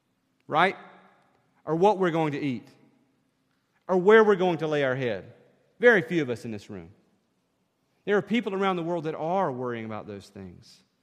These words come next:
Most of us don't worry about these things, but we make them worries. We add to them. We don't trust His provision,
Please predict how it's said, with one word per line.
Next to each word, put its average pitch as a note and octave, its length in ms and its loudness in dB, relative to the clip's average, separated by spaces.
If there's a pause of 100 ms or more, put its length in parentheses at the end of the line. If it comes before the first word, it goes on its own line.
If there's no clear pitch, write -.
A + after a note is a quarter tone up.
(480)
Most F#3 280 -12
of C#3+ 80 -18
us C3 140 -14
don't A#2 200 -14
worry A2+ 160 -12
about A2+ 180 -14
these A2+ 180 -18
things, C3+ 420 -20 (1300)
but C#3 80 -12
we C#3+ 140 -8
make C#3+ 400 -8
them G#2+ 220 -12
worries. F2 640 -18 (1080)
We D3+ 120 -14
add D#3+ 340 -6
to F#3+ 260 -4
them. G2+ 360 -12 (760)
We E3+ 100 2
don't G3 160 0
trust A3 400 4
His G#3+ 200 0
provision, F3+ 560 2